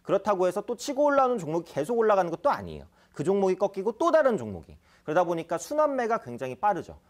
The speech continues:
주도주 없는 순환매 장세, 그게 지금의 시장입니다. 그래서 이런 시장에서는 사실 대응하기가 어려워요. 그럼 시장에 대한 대응이 어려울 때 어떻게 해법을 찾아야 될까? 바로 종목입니다.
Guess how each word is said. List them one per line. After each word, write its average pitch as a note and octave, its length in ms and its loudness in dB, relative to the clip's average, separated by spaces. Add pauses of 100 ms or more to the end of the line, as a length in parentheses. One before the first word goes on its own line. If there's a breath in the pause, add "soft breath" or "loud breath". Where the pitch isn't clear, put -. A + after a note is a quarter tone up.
(140 soft breath)
주도주 G#3 600 -2
없는 D3 400 -2
순환매 G3 460 -4
장세, G2 420 -14
그게 E3 240 -2
지금의 C3+ 380 -8
시장입니다. G2+ 580 -8 (220 soft breath)
그래서 C#3+ 160 -6
이런 D4 200 4
시장에서는 A3+ 540 -2
사실 F3+ 340 -8 (160 soft breath)
대응하기가 D3+ 680 -4
어려워요. F2+ 540 -10 (240 soft breath)
그럼 - 140 -10
시장에 D#4+ 500 0
대한 B3+ 240 4
대응이 D#3 300 -4
어려울 A#2+ 400 0
때 D2 340 -10
어떻게 B3 600 -2
해법을 G3 340 -2
찾아야 E3+ 280 -4
될까? D#2+ 480 -10
바로 G#3+ 200 0
종목입니다. D3+ 800 -6